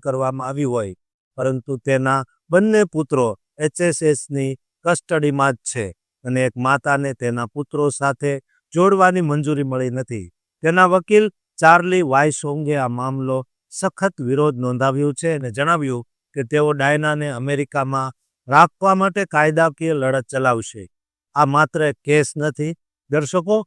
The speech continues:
આ ટ્રમ્પ વહીવટના વ્યાપક ક્રેકડાઉનની નીતિનો કેન્દ્રીય ભાગ છે. આ વહીવટી તંત્રે બાઇડન કાળમાં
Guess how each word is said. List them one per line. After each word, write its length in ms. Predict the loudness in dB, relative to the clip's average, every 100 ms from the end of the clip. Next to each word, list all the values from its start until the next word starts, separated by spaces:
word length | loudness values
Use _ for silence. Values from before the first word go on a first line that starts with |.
| _ _
આ 120 | 2 2
ટ્રમ્પ 400 | 2 2 2 2
વહીવટના 760 | 0 2 2 0 0 0 0 -2 _ _ 2
વ્યાપક 460 | 4 4 2 0 -2 _
ક્રેકડાઉનની 880 | -2 0 0 0 2 2 0 -2 -4
નીતિનો 560 | -4 -8 -6 -6 -4 -4 -6 _ _ -6
કેન્દ્રીય 440 | -4 -2 -2 -2
ભાગ 260 | -2 -2 -4 -6
છે. 180 | -12 -12 -16 _ _ 0
આ 120 | 2
વહીવટી 520 | 4 2 2 0 -2
તંત્રે 440 | 0 0 0 0 0 -2 _ _
બાઇડન 440 | 2 4 4 0 2
કાળમાં 540 | 4 4 4 2 0